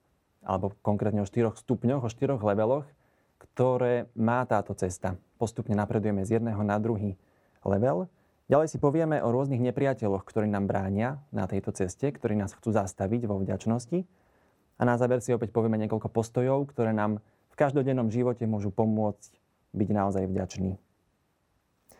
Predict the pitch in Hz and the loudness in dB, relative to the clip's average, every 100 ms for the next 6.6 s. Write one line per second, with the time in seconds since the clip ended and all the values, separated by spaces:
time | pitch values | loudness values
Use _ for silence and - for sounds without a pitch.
0 | _ _ - 139 139 185 196 151 160 - | _ _ -2 2 4 2 0 0 0 2
1 | 147 151 165 117 107 107 _ - 101 110 | -2 0 2 2 2 0 _ -2 2 2
2 | 113 151 151 165 131 - 143 147 143 - | 2 0 0 -2 -2 0 2 2 -2 -14
3 | _ _ - 135 147 139 147 143 139 - | _ _ -2 0 2 2 2 2 -2 -4
4 | _ - 101 - - 147 151 - 131 123 | _ 0 0 -2 0 0 0 0 2 2
5 | 117 107 104 - - 113 107 101 101 101 | -2 -2 -4 -4 0 2 2 0 -2 -2
6 | 104 107 98 - 98 90 | 0 0 -2 -2 -2 -4